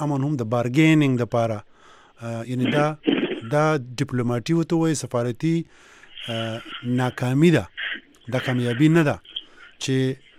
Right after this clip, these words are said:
هر، د هر، آه، د، د، د نړۍ د هر، آه،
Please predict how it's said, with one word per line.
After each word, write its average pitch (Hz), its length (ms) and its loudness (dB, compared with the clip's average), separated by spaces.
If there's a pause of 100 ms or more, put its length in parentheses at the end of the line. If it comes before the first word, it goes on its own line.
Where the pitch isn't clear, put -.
(440)
هر، 196 100 0 (300)
د - 40 -4 (100)
هر، 151 100 2
آه، 131 460 -4 (560)
د، - 20 -6 (180)
د، 123 40 -10 (160)
د - 20 -8 (120)
نړۍ 151 200 0
د 143 140 -2
هر، 160 100 0
آه، 120 440 -8